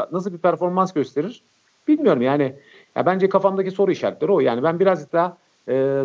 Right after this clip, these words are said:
dağılması gerektiğini düşünüyorum. Hani, e, Duçabayev'in, e, daha evvelden, e, siz, e, davet ettiğiniz zaman bütün oyuncuların hani performansının daha yüksek olmasını herkesi bir şekildeyken hazırlamaya çalıştığını söylemişti ama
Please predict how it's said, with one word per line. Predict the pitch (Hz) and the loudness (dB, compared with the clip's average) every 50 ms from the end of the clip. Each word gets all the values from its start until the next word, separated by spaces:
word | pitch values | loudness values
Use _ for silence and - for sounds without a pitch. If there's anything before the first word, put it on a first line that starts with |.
| 135 110 | -2 0
dağılması | 135 139 160 165 170 180 180 170 - 180 | 0 0 0 0 -2 -2 -6 -8 -4 -2
gerektiğini | 185 165 139 120 - 110 98 98 92 | 0 0 0 0 -2 -6 -8 -8 -10
düşünüyorum. | 90 - - 95 92 98 | -12 -12 -12 -10 -6 -4
Hani, | 120 143 151 147 139 - - _ _ _ - | -2 -2 -2 -2 -4 -6 -14 _ _ _ -4
e, | - 113 117 113 113 113 113 | -2 -2 0 0 -2 -4 -4
Duçabayev'in, | 131 127 - 170 170 185 185 185 190 185 180 - | -4 0 2 4 4 4 4 2 0 -2 -2 0
e, | - 143 143 151 151 151 139 131 | 2 4 4 6 4 4 4 2
daha | 143 156 | 2 2
evvelden, | 165 175 165 165 170 165 156 - - 120 | 2 0 -2 -4 -4 -6 -8 -10 -10 -6
e, | 139 139 139 139 139 135 | -4 -2 -2 -2 -2 -4
siz, | - - - 131 - - - - - - - - | -6 -6 -6 -6 -6 -8 -14 -20 -20 -20 -14 -8
e, | 104 127 123 123 127 123 120 120 120 110 110 | -4 -2 -2 0 0 0 2 2 0 2 2
davet | 131 139 147 165 160 165 | 2 2 2 2 0 0
ettiğiniz | 170 170 170 - 175 175 185 190 170 | -2 -2 0 0 0 0 0 0 0
zaman | 185 156 147 156 170 - - | 0 0 0 -2 -2 -4 -8
bütün | - 135 135 - - | -12 -10 -8 -4 -2
oyuncuların | 156 160 160 147 151 147 156 156 | 0 0 0 0 2 2 2 2
hani | 151 151 147 151 143 | 2 2 0 0 0
performansının | 139 - 147 139 139 151 147 147 151 147 147 143 - 147 151 143 131 | 0 0 0 0 0 -2 0 0 0 0 0 -2 -4 -4 -4 0 2
daha | 135 135 143 151 151 - - - | 2 2 4 2 2 -2 -4 -10
yüksek | 131 131 - - 156 151 - | -12 -12 -8 -6 -6 -4 -2
olmasını | 143 143 143 135 135 - 143 135 | -2 -2 -2 -4 -4 -4 -4 -2
herkesi | 135 147 147 139 151 139 127 147 143 | -2 -2 -2 -2 -2 -2 -2 -2 -4
bir | 143 | -4
şekildeyken | - 156 147 139 139 139 139 151 143 | -4 -4 -2 0 2 2 2 4 2
hazırlamaya | 131 131 127 135 135 143 147 156 156 | 2 2 2 2 2 4 4 2 2
çalıştığını | 156 151 143 139 - 156 170 | 2 2 0 0 0 -4 -2
söylemişti | 165 160 117 104 95 98 - - | 0 0 0 0 -2 -4 -4 -2
ama | 262 262 185 190 196 | 0 0 0 0 -2